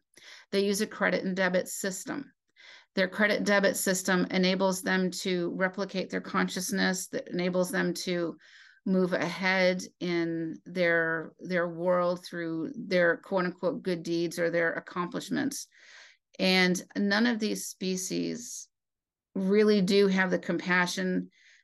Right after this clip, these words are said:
They lack compassion. They lack the ability to love at this point. It's really important to understand that.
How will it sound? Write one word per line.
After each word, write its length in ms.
They 160
lack 280
compassion. 560
They 120
lack 320
the 120
ability 420
to 160
love 540
at 200
this 200
point. 460
It's 220
really 340
important 420
to 60
understand 720
that. 180